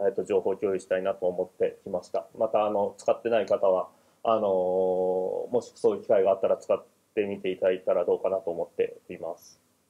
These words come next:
で、あと、もう一つ困ってるというか、気持ち悪いなと思ってるのは、オーソログ、オーソファインダーとかで今、本当にそのオーソログ情報をよく使うんですけれども、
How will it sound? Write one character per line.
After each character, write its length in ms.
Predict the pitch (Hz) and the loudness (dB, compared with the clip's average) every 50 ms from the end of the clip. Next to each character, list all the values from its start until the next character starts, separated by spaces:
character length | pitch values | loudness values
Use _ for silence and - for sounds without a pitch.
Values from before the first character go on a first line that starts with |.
| _ _ _ _ _ _ _ _ _ _ _ _ _ _ _ _ _ _ _ _ _ _ _ _ _ _ _ _ _ _ _ _ _ _ _ _ _ _ _ _ _ _ _ _ _ _ _ _ _ _ _ _ _ _ _ _ _ _ _ _ _ _ _ _ _ _ _ _ _ _ _ _ _ _ - | _ _ _ _ _ _ _ _ _ _ _ _ _ _ _ _ _ _ _ _ _ _ _ _ _ _ _ _ _ _ _ _ _ _ _ _ _ _ _ _ _ _ _ _ _ _ _ _ _ _ _ _ _ _ _ _ _ _ _ _ _ _ _ _ _ _ _ _ _ _ _ _ _ _ -2
で、 160 | 156 156 - | -2 0 0
あ 120 | 156 143 | 0 -2
と、 320 | - - - 123 113 - - _ _ _ _ _ 147 | -4 -4 -4 -4 -4 -6 -10 _ _ _ _ _ -10
も 160 | 151 147 143 | -6 -6 -4
う 20 | |
一 160 | 143 - 156 | -2 -4 -6
つ 140 | 151 - 117 | -4 -6 -12
困 220 | - - 120 117 113 | -10 -6 -2 0 0
っ 140 | 113 - | 0 -2
て 80 | - 107 | -4 -6
る 120 | 95 92 | -6 -4
と 100 | - 107 | -4 -6
い 80 | 92 90 | -6 -6
う 40 | 90 | -6
か、 240 | - - 92 - - _ _ | -4 -4 -4 -4 -6 _ _
気 80 | - 120 | -8 -6
持 80 | 113 110 | -4 0
ち 100 | - 127 | 2 2
悪 140 | 117 113 | 2 2
い 20 | 107 | 0
な 100 | 95 87 | -4 -4
と 80 | 98 | -4
思 100 | 95 95 | -6 -6
っ 40 | 92 | -4
て 80 | - 98 | -4 -4
る 60 | 95 | -2
の 80 | 95 98 | 0 0
は、 120 | - - | 2 2
オ 100 | 165 190 | 0 0
ー 20 | |
ソ 140 | 190 - 196 | 0 0 0
ロ 120 | 202 175 139 | 0 0 0
グ、 160 | 117 101 101 - | -2 -2 0 0
オ 100 | 170 185 | 0 0
ー 20 | |
ソ 120 | 185 180 | 0 0
フ 80 | 165 - | 0 2
ァ 120 | 214 226 | 2 2
イ 60 | 220 214 | 2 2
ン 20 | |
ダ 120 | 196 143 | 2 2
ー 80 | 123 - | 2 2
と 60 | 123 | 0
か 180 | - 113 98 101 | 0 2 2 2
で 140 | - 104 - | 0 -2 -2
今、 280 | 127 120 107 - - - _ _ _ - | 0 0 0 0 -2 -8 _ _ _ -8
本 120 | 147 147 | -6 -4
当 40 | 151 | -2
に 60 | 156 | -2
そ 60 | 160 151 | 0 0
の 60 | 139 135 131 135 | 0 2 0 0
オ 60 | 139 143 | -2 0
ー 20 | |
ソ 100 | - 156 | -2 -2
ロ 120 | 147 143 | -2 -2
グ 200 | 143 143 147 143 | -4 -6 -6 -6
情 240 | 139 - 147 139 135 | -2 0 0 0 0
報 400 | 127 - 107 101 95 95 95 98 | 0 0 0 2 2 4 4 4
を 100 | 92 92 | 2 2
よ 120 | 113 117 110 | 2 0 0
く 280 | - 98 90 - - _ _ _ | -2 -6 -8 -8 -10 _ _ _
使 200 | - - - 113 | -6 0 2 2
う 180 | 110 110 107 101 | 2 2 0 -6
ん 80 | - | -10
で 80 | - - | -14 -12
す 80 | _ | _
け 80 | - 110 | -4 -4
れ 100 | 101 98 | -2 0
ど 100 | 98 98 | 0 2
も、 320 | 110 123 120 107 - - | 4 4 4 2 0 -4